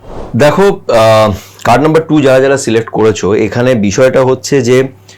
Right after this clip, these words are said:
যদি এই প্রশ্নটা করো যে এই মানুষটা তোমাকে কন্ট্যাক্ট করবে কি না, তো এই মানুষটা তোমাকে কন্ট্যাক্ট করতে পারে, ঠিক আছে? কিন্তু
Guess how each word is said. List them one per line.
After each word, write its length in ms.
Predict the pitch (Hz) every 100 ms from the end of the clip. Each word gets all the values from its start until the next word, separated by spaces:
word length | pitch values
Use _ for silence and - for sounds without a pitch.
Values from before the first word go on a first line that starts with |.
| - _ _ _ 98
যদি 180 | 123
এই 100 | 151
প্রশ্নটা 520 | 160 131 123 - 143 147
করো 300 | 120 107 101
যে 120 | 117
এই 220 | 120 123
মানুষটা 520 | 117 95 107 110 131
তোমাকে 300 | 120 117 120
কন্ট্যাক্ট 460 | 113 101 95 107 -
করবে 360 | 101 95 101
কি 180 | 98 90
না, 160 | 87 113
তো 140 | 139
এই 100 | 135
মানুষটা 680 | 123 104 110 131 - 143 139
তোমাকে 420 | 123 120 120 135
কন্ট্যাক্ট 520 | - 104 104 123 123
করতে 420 | - 120 117 - 131
পারে, 380 | - 90 73 - _ _ _ _ _ _ _ - - -
ঠিক 140 | 147
আছে? 200 | 175 117
কিন্তু 560 | 101 151 180 175 214